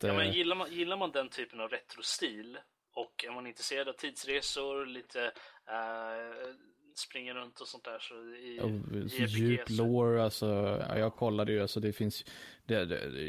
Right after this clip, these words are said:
Speaker 2: jag kollade ju på, som sagt, en video som gick igenom hela tidslinjen, och han spenderar ju typ mer än en fem, tio minuter på att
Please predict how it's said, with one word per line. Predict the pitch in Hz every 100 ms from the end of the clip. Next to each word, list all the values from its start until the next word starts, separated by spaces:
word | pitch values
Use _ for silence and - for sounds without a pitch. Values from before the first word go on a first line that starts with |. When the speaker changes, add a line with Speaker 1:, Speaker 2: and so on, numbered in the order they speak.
| 117
Speaker 2:
jag | 117 113
kollade | 123 113 110
ju |
på, | 107 110
som | 104 107
sagt, | 104 95
en | 95
video | 98 95 107
som | 107
gick | 104 -
igenom | 98 110
hela | 107 95
tidslinjen, | 95 107 95 104 110 117 -
och | - - 104
han | 110
spenderar | - 110 104 107
ju | 135
typ | - 107 - - - _ -
mer | 110 107 110
än | 107
en | 104 101 101 -
fem, | - 113 101 101 _ - - - - - -
tio | 113
minuter | 107 107 117 - -
på | 110 101
att | 95 - -